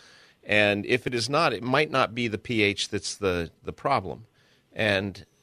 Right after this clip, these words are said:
gardenias don't like to take up iron when it is too cold, when the soil is cold. So you get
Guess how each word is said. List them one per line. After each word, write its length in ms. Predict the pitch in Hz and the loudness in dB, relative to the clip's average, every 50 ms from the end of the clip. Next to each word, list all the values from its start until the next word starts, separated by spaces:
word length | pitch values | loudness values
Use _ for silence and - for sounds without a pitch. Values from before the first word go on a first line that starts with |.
| _ - - - - - - - _ _ _ - 107 | _ -20 -20 -20 -20 -20 -20 -20 _ _ _ -10 0
gardenias 680 | - 127 131 131 123 151 165 170 165 156 135 117 - | 2 2 2 4 2 0 2 2 2 0 0 -2 -2
don't 260 | _ 120 120 120 - | _ 0 0 0 0
like 240 | - 120 120 113 - - | 2 2 2 2 0 -4
to 400 | - - 131 123 120 113 107 104 | -4 -2 0 0 0 -2 -4 -4
take 300 | _ - 127 110 - - | _ 0 0 2 4 2
up 220 | 110 98 - - _ _ _ _ _ _ _ _ _ _ _ _ _ _ _ | 0 0 0 -8 _ _ _ _ _ _ _ _ _ _ _ _ _ _ _
iron 480 | 101 107 117 120 113 98 85 78 76 | 6 6 6 6 4 2 0 -2 -2
when 140 | 80 85 87 | -2 -2 -2
it 100 | 87 85 | -2 -2
is 180 | 87 82 76 - | -2 -2 -4 -4
too 200 | - - 110 92 | -4 -2 -4 -4
cold, 400 | - - - 98 98 90 80 76 | -4 0 2 4 4 4 2 0
when 100 | 78 78 | -4 -6
the 60 | 80 | -6
soil 360 | - - - 101 98 92 82 80 | -6 -4 0 0 0 0 0 -2
is 100 | 76 - | -6 -8
cold. 300 | - - 82 76 71 - | -6 -4 -4 -4 -2 -4
So 140 | - - | -6 -6
you 140 | 90 87 87 | -6 -6 -6
get 340 | 85 95 110 113 113 - - | -2 -2 -2 -2 -2 -6 -20